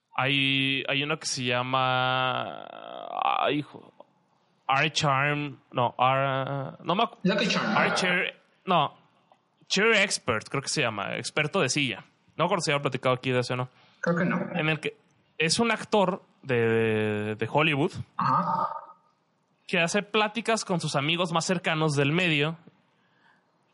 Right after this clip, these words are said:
Speaker 1: y hablan de, y le dice experto de, de silla, porque a veces también invita de que científicos y así,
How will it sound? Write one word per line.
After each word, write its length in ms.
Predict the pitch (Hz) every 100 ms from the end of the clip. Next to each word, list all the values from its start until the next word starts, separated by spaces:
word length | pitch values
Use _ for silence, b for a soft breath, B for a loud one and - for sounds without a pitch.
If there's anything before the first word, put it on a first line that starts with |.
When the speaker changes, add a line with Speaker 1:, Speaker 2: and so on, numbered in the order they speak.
| -
Speaker 1:
y 100 | 180
hablan 440 | 180 214 208 160
de, 260 | 139 139 139
y 160 | 147 143
le 180 | 143
dice 760 | 143 151 202 170 135 123 120 120
experto 540 | 117 - 147 143 165
de, 120 | 147 120
de 100 | 120
silla, 300 | 180 160 160
porque 240 | 147 -
a 20 |
veces 160 | 131 147
también 220 | 139 131
invita 500 | 139 131 131 143 123
de 120 | 113 113
que 80 |
científicos 800 | 117 120 107 120 117 131 - 104
y 40 | 104
así, 300 | 120 139